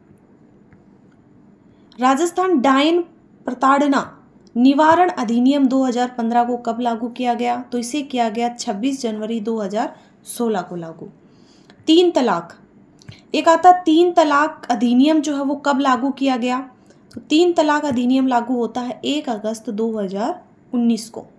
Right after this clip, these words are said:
तीन तलाक। एक है Me Too अभियान की शुरुआत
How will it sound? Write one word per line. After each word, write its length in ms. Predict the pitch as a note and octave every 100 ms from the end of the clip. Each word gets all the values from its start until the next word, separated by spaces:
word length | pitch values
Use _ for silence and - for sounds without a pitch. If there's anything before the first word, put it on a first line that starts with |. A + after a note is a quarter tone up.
| _ _ _ _
तीन 220 | - C#4+
तलाक। 460 | A#3+ G3+ D#3+ D#3 - _ _ _ _ _ _ _ _ _ _ _ _ _ _ _ _ _ _ _ -
एक 180 | C4+ C#4+
है 60 | E4+
Me 220 | C#4+ E4+
Too 200 | E4+ F4+
अभियान 380 | D4 C4 D4 D4+
की 80 | D#4
शुरुआत 380 | C#4+ C#4 C#4